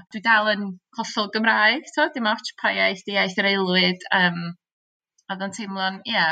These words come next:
penderfyniad dewr o bosib gan y wasg, ond sydd 'di talu ar ei ganfed. Ie,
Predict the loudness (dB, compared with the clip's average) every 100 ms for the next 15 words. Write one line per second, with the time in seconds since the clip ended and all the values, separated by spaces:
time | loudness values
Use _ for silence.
0 | -2 _ -12 -10 -6 -6 -4 2 2 2
1 | -2 -6 -8 -8 -6 0 0 2 2 2
2 | -2 -8 -6 -6 -8 -12 -12 -12 _ -12
3 | -4 0 2 0 -2 -2 -4 -4 -10 -10
4 | _ _ _ _ _ -2 2